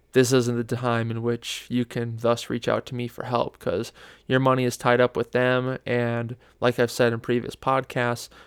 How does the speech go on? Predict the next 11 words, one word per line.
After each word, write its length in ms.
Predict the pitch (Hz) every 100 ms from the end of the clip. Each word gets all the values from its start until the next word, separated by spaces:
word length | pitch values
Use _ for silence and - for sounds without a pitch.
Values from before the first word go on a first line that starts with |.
| _
we 120 | 127 120
have 400 | 135 147 - -
to 480 | 147 135 127 127 - _ _ _ - _ 127
give 240 | 135 135
our 160 | 127 123
dedication, 960 | 123 107 - 143 156 - 139 123 120 -
our 280 | 120 120
commitment, 600 | 123 - 131 - 127 123 -
and 140 | 127
our 120 | 120 -
energy 680 | 127 170 131 120 120 120